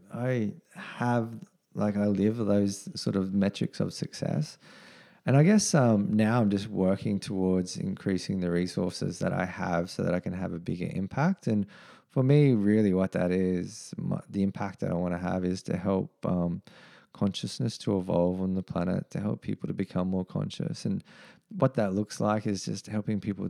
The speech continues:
to step out of that mental noise, to realize that they're not the mind,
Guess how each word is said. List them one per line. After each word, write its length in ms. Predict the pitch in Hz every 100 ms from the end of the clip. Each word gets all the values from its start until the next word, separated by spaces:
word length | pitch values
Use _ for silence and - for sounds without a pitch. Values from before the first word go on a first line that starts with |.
| -
to 200 | - 98
step 340 | - - 95
out 260 | 87 92 101
of 120 | 101
that 200 | 101 -
mental 420 | 87 87 90 95
noise, 640 | 90 87 87 87 87 92 - _ - - - _ -
to 120 | 107
realize 360 | 104 110 104
that 160 | 101 90
they're 100 | 95
not 260 | 92 95 -
the 80 |
mind, 500 | 92 85 87 87 87